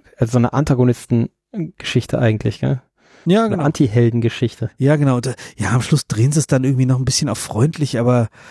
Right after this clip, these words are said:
Speaker 2: das ist dann halt auch nicht mehr glaubwürdig so. Ja,
Speaker 1: Mhm.
Speaker 2: nee, jetzt hat er's verstanden. Genau. Ja, genau, weil er jetzt auch dieses
Speaker 1: Ja,
Speaker 2: erfolgreiche
Speaker 1: das
Speaker 2: Ding, er, er wusste ja noch nicht, dass es erfolgreich sein würde.
Speaker 1: Ja.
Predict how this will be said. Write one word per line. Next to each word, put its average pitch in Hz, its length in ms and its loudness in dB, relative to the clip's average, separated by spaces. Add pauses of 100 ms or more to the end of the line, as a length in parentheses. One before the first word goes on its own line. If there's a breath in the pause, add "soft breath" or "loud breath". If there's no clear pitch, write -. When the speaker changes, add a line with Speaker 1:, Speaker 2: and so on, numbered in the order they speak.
(400 loud breath)
Speaker 2:
das 117 120 2
ist - 80 -2
dann 120 140 0
halt 113 120 0
auch 117 100 0
nicht 131 120 2
mehr 101 120 0
glaubwürdig 92 500 -6
so. 85 240 -8 (420)
Ja, 117 300 4
Speaker 1:
Mhm. 120 60 2
Speaker 2:
nee, 110 120 2
jetzt 107 320 2
hat 127 100 4
er's 110 140 0
verstanden. 101 580 -4
Genau. 85 760 -4 (280)
Ja, 85 400 -8
genau, 87 400 -12
weil 90 160 -12
er 92 60 -6
jetzt 107 380 -2
auch - 260 -10 (440 loud breath)
dieses 110 140 0
Speaker 1:
Ja, 117 60 4
Speaker 2:
erfolgreiche 113 500 2
Speaker 1:
das - 60 -4
Speaker 2:
Ding, 143 200 2
er, 131 200 0
er 127 160 2
wusste 156 240 2
ja 127 60 4
noch 107 120 0
nicht, 104 200 -4
dass 98 100 0
es - 40 -4
erfolgreich 104 420 -4
sein 90 240 -6
würde. 87 240 -6 (560 soft breath)
Speaker 1:
Ja. 127 180 2